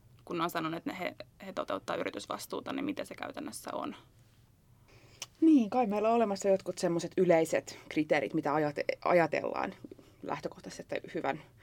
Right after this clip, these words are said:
Speaker 2: vastuullisen yrityksen pitää noudattaa, mitkä liittyy ihan niihin perusasioihin, että sulla on se niinku taloudellinen ja sosiaalinen ja,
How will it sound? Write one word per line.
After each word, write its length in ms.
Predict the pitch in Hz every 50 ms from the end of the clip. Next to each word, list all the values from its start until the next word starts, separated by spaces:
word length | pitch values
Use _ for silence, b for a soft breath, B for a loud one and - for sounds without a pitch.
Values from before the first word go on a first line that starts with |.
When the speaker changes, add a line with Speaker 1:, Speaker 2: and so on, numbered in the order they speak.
| B B B B B B B _ -
Speaker 2:
vastuullisen 440 | 170 165 - - 156 143 135 - -
yrityksen 340 | 165 160 156 - - 156 -
pitää 200 | - - 156 151
noudattaa, 440 | 147 147 147 - - - - -
mitkä 200 | 185 185 - -
liittyy 260 | - - - - - 170
ihan 100 | 170 165
niihin 180 | 175 165 160
perusasioihin, 800 | - 165 156 - - - - - 165 - - - 180 180 - -
että 120 | - - -
sulla 160 | - - -
on 60 | -
se 80 | 208 -
niinku 160 | - - 196
taloudellinen 600 | - - - - - - - - - - - -
ja 100 | - 214
sosiaalinen 640 | - - 220 - - - - - 247 247 - - -
ja, 140 | - 240